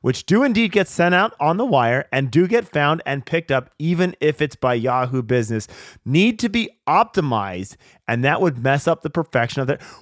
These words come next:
What the fuck are you optimizing in a press release? I'm serious. Like, Google knows these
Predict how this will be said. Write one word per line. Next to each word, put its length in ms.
What 220
the 100
fuck 320
are 40
you 120
optimizing 680
in 80
a 60
press 320
release? 500
I'm 160
serious. 760
Like, 240
Google 400
knows 760
these 440